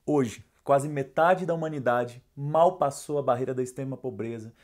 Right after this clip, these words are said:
e vive com pouco mais de cinco dólares por dia. Segundo a unicef, quase um bilhão de pessoas no mundo passa fome e dessas, cem mil pessoas diariamente morrem dessa fome. Então é injusto a gente dizer que a sociedade é que é ruim,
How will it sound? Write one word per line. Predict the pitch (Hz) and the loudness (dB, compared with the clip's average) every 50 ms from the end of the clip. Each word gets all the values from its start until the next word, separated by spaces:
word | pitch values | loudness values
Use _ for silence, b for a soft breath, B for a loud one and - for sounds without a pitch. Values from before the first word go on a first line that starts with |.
| b b _ | b b _
e | 143 131 | -8 -6
vive | 123 135 139 147 156 | -6 -6 -6 -8 -8
com | 147 151 143 | -6 -8 -10
pouco | 147 - - 185 185 185 185 | -8 2 4 4 4 4 2
mais | 160 139 135 139 135 | -2 -2 -2 -2 -4
de | - - | -4 -8
cinco | - 170 165 - 151 120 | -10 -10 -10 -10 -4 -2
dólares | 131 127 131 131 127 - | 0 0 0 -2 -4 -6
por | - 147 131 123 | -8 -8 -8 -6
dia. | 101 95 95 95 92 - _ | -8 -8 -10 -10 -10 -14 _
Segundo | - - 135 143 147 147 | -16 -12 -10 -8 -6 -6
a | 151 | -6
unicef, | 151 147 143 143 - 147 147 143 160 151 | -8 -8 -8 -6 -4 -4 -4 -4 -6 -2
quase | - 151 151 143 139 165 | 0 0 0 0 -2 -4
um | 170 180 | -6 -4
bilhão | 160 156 185 165 156 156 170 196 214 | -4 -4 -4 -2 0 2 2 2 0
de | 190 190 | -2 -2
pessoas | 185 170 151 - 160 156 143 | -4 -4 -4 -4 -6 -6 -4
no | 147 147 | -4 -4
mundo | 147 143 143 139 135 | -4 -4 -4 -6 -2
passa | - 139 135 - 143 | -2 -2 -2 -2 -6
fome | 139 - - 143 139 143 143 151 151 143 b b b b b b b b _ | -8 -8 -8 -8 -6 -6 -8 -10 -12 -14 b b b b b b b b _
e | - 165 | -10 -8
dessas, | 139 127 143 139 143 143 147 - 160 156 147 - - - _ _ _ | -2 2 2 4 4 2 0 -6 -10 -12 -12 -14 -18 -20 _ _ _
cem | - - - - - 175 202 214 | -20 -18 -10 -8 -6 -4 -4 -4
mil | 202 165 139 139 143 151 156 | -4 -4 -4 -2 -4 -4 -4
pessoas | 147 - 131 123 123 - - 131 131 135 131 131 - | -2 -2 -4 -4 -4 -6 -6 -4 -4 -4 -4 -6 -12
diariamente | 123 120 123 151 175 185 165 156 151 135 131 131 135 139 - - 143 - - | -16 -12 -8 0 4 6 6 6 6 2 -2 -6 -8 -10 -12 -16 -20 -14 -10
morrem | 131 131 139 139 139 143 139 135 139 143 143 139 - _ _ | -8 -4 0 2 4 4 4 2 0 -6 -10 -14 -16 _ _
dessa | - 131 123 - 135 127 | -10 -10 -8 -8 -10 -12
fome. | - - 110 98 95 95 98 _ | -12 -14 -16 -16 -16 -18 -16 _
Então | 156 147 185 | -8 -6 -4
é | 208 208 | -4 -4
injusto | 180 135 135 180 196 196 214 | -4 -4 -4 -6 -4 -4 -4
a | 175 | -6
gente | 170 170 160 | -6 -8 -8
dizer | 143 156 139 127 139 147 151 147 | -10 -10 -10 -8 -6 -6 -8 -8
que | - - 160 156 151 | -10 -8 -6 -6 -4
a | 143 | -6
sociedade | 143 - 131 - 180 147 117 123 127 135 147 143 139 135 | -6 -8 -10 -12 -12 -6 -2 0 0 0 0 -2 -4 -6
é | |
que | 131 - 139 | -6 -4 -6
é | |
ruim, | 127 131 135 117 120 127 127 127 120 113 | -6 -6 -8 -8 -8 -8 -10 -10 -12 -14